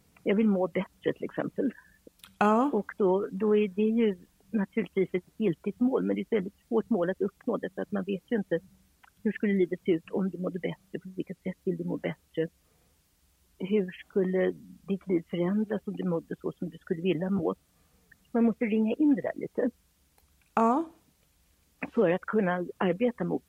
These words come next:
Speaker 1: det målet. Eller om man säger att jag, jag, jag skulle vilja vara snällare eller jag skulle vilja,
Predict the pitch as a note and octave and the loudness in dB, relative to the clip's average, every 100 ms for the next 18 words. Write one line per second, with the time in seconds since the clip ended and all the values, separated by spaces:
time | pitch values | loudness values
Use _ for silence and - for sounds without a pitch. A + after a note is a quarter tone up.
0 | - F#3 G3+ - - A#3 F#3+ E3 - - | -6 -4 -2 -4 -2 -2 -2 -4 -6 -4
1 | G3+ - F#3 - F3+ E3 F#3+ - F#3 D#3+ | -4 0 -2 0 -4 -4 -8 -4 -4 -2
2 | E3+ D3+ D#3 D#3 E3 D3+ - - - D#3 | -2 -2 -2 -6 -4 -2 -4 -6 -8 -4
3 | C#3+ - - - - - - E3 D#3+ E3 | -4 -2 -4 -6 -12 -14 -8 -6 -4 -6
4 | C#3+ D#3 D3+ | -8 -8 -8